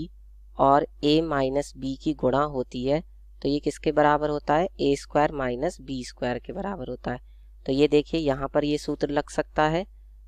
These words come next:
तो ये कितना हो जाएगा? ये आपका यहाँ से हो जाएगा चार, पाँच प्लस रूट तीन, ये तो है ये ऊपर ऐसी, नीचे कितना हो जाएगा?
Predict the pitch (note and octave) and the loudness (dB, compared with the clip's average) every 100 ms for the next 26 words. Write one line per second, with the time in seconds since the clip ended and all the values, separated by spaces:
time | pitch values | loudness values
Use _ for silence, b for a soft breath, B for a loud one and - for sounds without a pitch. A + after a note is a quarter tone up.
0 | - C3+ C#3+ D#3+ - D3+ D3 D3 D3 D3 | -4 0 0 0 -2 0 2 2 2 2
1 | F3 C#3 C3 B2+ - C3+ C3 - C3 B2+ | 0 0 0 0 -4 -4 -4 -4 -4 -2
2 | B2+ C3 - - B2+ C3 F3 - - - | -2 -4 -6 -2 0 0 -4 -8 -20 -20
3 | - - - C3+ C#3+ - - C#3 C#3+ - | -20 -12 -2 0 0 -4 -4 0 0 -2
4 | C3 B2+ - C#3+ D#3 D#3 D3 D#3+ D#3 C3 | -6 -8 -8 -8 -6 0 2 2 0 -2
5 | B2 A#2+ - B2+ B2 A#2+ - B2+ - - | 0 -4 -4 -4 -2 -4 -8 -14 -14 -20
6 | - - - C#3 E3 D#3 D#3 D#3+ D3+ D3+ | -20 -14 -6 -2 0 0 -2 0 0 4
7 | D3+ D#3 | 2 2